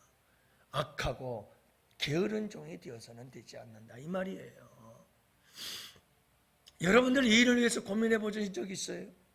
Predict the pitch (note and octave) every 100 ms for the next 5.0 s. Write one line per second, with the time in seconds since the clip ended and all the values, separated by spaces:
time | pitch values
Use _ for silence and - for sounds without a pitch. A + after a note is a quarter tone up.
0 | _ _ _ _ _ _ _ _ _ _
1 | _ _ _ _ _ _ - F#3 C4 C#4
2 | A#3 G#3+ C#4 B3+ C4 C4+ A#3 G#3+ - G3+
3 | G#3 G3+ - - - B3 E4+ - B3+ -
4 | C4+ B3 A#3+ A3 G3+ G#3 F#3 - -